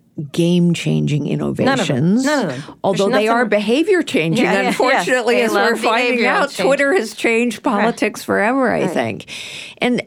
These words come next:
Speaker 1: so I think that's right. I think there is a lot of froth and a lot of money getting made.
Speaker 2: So let's finish up on what you think the most, see, to me, the important innovations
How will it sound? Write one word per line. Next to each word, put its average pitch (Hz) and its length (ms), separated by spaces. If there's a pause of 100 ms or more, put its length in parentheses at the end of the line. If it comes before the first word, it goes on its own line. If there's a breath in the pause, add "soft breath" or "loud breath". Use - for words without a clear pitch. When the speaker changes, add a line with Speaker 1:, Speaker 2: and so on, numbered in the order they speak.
(140)
Speaker 1:
so - 180
I 254 100
think 285 220
that's 254 220
right. 123 280
I - 80
think 240 260
there 240 180
is 233 180
a 208 60
lot 190 240
of 208 80
froth 233 440
and 160 120
a 156 40
lot 185 220
of 220 80
money 202 260
getting 143 280
made. 123 300 (200)
Speaker 2:
So - 140
let's 349 240
finish 294 260
up 220 140
on 190 120
what 185 120
you 190 80
think 175 220
the 170 100
most, 170 480
see, - 160
to 262 120
me, 294 280
the 220 100
important 190 480
innovations 156 640